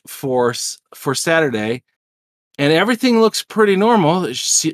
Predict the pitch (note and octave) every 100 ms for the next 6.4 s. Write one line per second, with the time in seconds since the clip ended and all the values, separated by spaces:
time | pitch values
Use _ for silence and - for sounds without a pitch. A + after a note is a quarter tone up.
0 | - - D#3 D3+ D#3 C#3+ C#3 D3 D3 D#3+
1 | D3 C#3+ C3 C3 D3+ - D3 C#3+ C#3 C#3
2 | C#3+ D3 D3 D3 D3 C3 A2+ G2 G2+ F#2+
3 | _ _ _ - B2+ B2 C3 C#3+ C#3 C3+
4 | C#3 - C#3+ C3 C3+ C3+ C#3 C3+ - _
5 | _ _ _ _ - G#2 G2+ G2 - C#3+
6 | C#3+ C#3 C3+ -